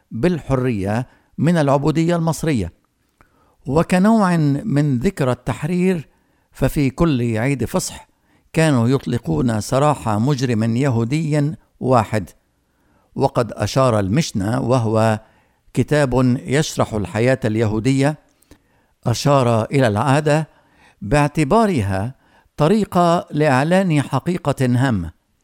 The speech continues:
وهي أن خروف الفصح كان يذبح للذين وعدوا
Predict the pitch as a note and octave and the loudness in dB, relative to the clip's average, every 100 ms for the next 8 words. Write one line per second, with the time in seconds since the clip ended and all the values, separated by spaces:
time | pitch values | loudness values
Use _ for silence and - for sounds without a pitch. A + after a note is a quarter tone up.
0 | _ _ _ _ - B2+ D3 B2 A#2 A2 | _ _ _ _ -2 0 2 2 0 0
1 | - C3+ G#2+ G2+ - A#2+ D3+ - A2 - | 0 0 0 -2 -4 -2 -2 0 -4 -4
2 | F#2 - - _ _ _ _ - E3 E3+ | -8 -8 -14 _ _ _ _ -4 0 2
3 | C#3+ C3 A#2+ C3 D3+ A#2+ - C3 B2+ - | 2 2 0 0 -2 -4 -2 0 0 -4
4 | - B2+ C#3 B2 A#2 E3+ E3 D3+ C#3+ C#3 | -2 0 2 2 0 0 0 0 0 0
5 | D3+ A#2+ A#2+ G2+ A2+ | 0 2 0 -2 -4